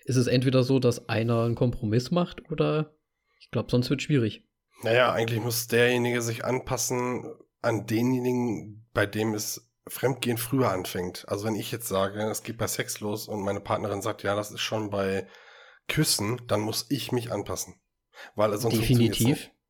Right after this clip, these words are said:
Speaker 1: Ja, definitiv. Und wenn man sich da nämlich versteift und dann so dagegen lehnt, dann hat das eh nix, äh, dann bringt das nix, glaub ich.
Speaker 2: Richtig, ja.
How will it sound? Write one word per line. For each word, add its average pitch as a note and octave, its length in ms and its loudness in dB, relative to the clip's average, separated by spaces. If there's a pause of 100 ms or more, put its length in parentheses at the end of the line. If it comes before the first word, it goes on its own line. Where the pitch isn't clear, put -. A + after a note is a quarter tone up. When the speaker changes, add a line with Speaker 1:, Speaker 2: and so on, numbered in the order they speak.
(120)
Speaker 1:
Ja, A2+ 300 0
definitiv. G#2 800 -2 (380)
Und A2 140 -2
wenn A2 100 4
man A2 140 2
sich G#2+ 160 0
da A2 160 2
nämlich A#2 240 0
versteift A#2+ 640 0
und A#2+ 140 0
dann A2+ 160 2
so G#2 100 -2
dagegen A2+ 460 2
lehnt, C#3 260 2
dann A#2 400 0 (180)
hat A#2 160 0
das A2+ 120 0
eh A#2 120 -4
nix, - 380 -8 (260)
äh, G2+ 220 -4 (140)
dann G2+ 140 -2
bringt - 260 -6
das G2 140 -6
nix, - 260 -10
glaub G#2 220 -6
ich. - 140 -8
Speaker 2:
Richtig, G#2 400 -6
ja. F2+ 100 -10